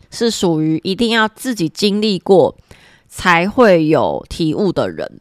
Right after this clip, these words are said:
所以呢，很多人也会看着我跌倒，但是我就觉得说，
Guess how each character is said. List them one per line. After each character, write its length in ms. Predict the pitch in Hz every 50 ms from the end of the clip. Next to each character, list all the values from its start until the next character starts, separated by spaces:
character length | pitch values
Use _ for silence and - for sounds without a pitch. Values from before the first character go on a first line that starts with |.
| _
所 200 | - - - 202
以 40 | 208
呢， 420 | 190 175 170 165 160 165 165 190 208 - - _ _ -
很 160 | - - 165 165
多 260 | 190 220 240 240 214
人 180 | 185 175 165
也 140 | 165 170 165
会 160 | 180 226 226
看 180 | 220 - - 277
着 140 | 233 208 180
我 80 | 165
跌 240 | 160 - 160 165 170
倒， 260 | 170 - 160 113 90 196 - - - -
但 180 | - 370 392
是 200 | 370 - - 269
我 160 | 247 226 196 170
就 120 | 202 226
觉 140 | 220 208 185
得 100 | 175 180
说， 320 | 185 190 185 185 185 190